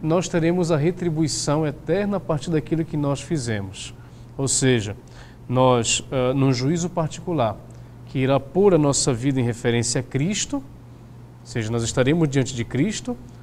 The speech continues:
nosso juiz, quer através de uma purificação,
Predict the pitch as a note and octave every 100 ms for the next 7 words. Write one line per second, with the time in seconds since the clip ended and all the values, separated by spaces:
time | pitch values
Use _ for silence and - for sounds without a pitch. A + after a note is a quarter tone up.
0 | - - A#2 A#2 - A2+ D#3 G3 A3 B3
1 | - - - - - - - G3+ G#3+ F3+
2 | C#3 B2 C#3+ C3 B2+ - B2+ B2 A2 A2
3 | - F#3+ - G#3+